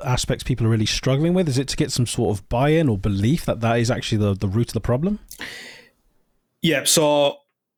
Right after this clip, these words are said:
Speaker 2: the first thing that I was told when I was discussing it was that they were reluctant to re-, give treatment because of steroid abuse.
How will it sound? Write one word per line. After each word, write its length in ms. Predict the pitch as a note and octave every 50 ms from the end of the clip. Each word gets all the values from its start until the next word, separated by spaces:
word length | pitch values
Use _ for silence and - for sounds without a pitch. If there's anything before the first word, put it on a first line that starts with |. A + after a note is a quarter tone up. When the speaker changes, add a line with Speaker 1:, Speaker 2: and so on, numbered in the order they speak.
| _ _ _
Speaker 2:
the 200 | - D3+ C#3+ C#3
first 360 | - - F3+ F#3 F3+ - - -
thing 160 | D#3 C#3+ C3+
that 140 | C3 C3+ C3+
I 160 | C#3 C#3 C#3
was 280 | B2+ B2+ B2+ B2 -
told 380 | - C#3+ C3 B2 B2+ B2 A#2+ A#2+
when 480 | B2 B2 B2+ B2 A#2+ B2 B2 A#2+ A#2+ B2+ C3+
I 80 | C#3
was 120 | B2+ A#2+ -
discussing 480 | - B2 - - C#3+ A#2+ - - A#2+
it 140 | A#2+ A#2 A#2+
was 260 | C3+ C3 B2 A2+ A2+
that 280 | - B2+ A#2+ A#2+ B2 A#2+ _ _ _ _ _ -
they 200 | C3+ C3 C#3 B2+
were 420 | C3 B2+ B2 B2 B2 B2 A#2+ B2 B2 C3 C3
reluctant 640 | B2+ B2+ C3 C3+ D3 D3 - - - B2 B2 - -
to 440 | - C3+ B2+ B2+ B2 B2 B2 B2+ A#2+
re-, 220 | B2+ C3+ B2+ C3 _ _ _ - - - - - - - -
give 160 | D#3+ D3 -
treatment 420 | - D#3+ D3+ C3+ C3+ C3 C3+ - - _ -
because 320 | C3 C3 - - C3 B2 A#2
of 140 | B2+ A#2 -
steroid 340 | - - C3+ B2 A#2+ A2+
abuse. 460 | A#2 A2 B2 A2 G#2+ A2 - - -